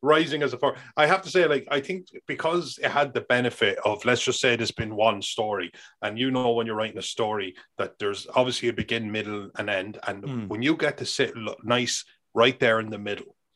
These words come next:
Speaker 1: where you don't have to worry about answering a lot of the questions, and you also don't have to worry about building a lot of the characters,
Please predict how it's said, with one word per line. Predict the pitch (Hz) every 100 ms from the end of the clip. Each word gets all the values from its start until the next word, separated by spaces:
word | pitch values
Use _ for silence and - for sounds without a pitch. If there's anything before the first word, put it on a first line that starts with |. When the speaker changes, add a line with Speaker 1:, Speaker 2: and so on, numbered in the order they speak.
| _ _ _
Speaker 1:
where | 120
you | 123
don't | 143 143
have | 117 135
to | 131
worry | 120 123 120
about | 110 110 -
answering | 123 139 - 123 117 104 - _ _ _ _ -
a | 113
lot | 120 117
of | 107
the | -
questions, | - 113 - 90 87 - -
and | 107
you | 117
also | 135 135
don't | 135 127
have | 131 123
to | 123
worry | 120 120
about | 110 107
building | - 117 110 104
a | 104
lot | 113 107
of |
the | 101
characters, | - 113 95 - - -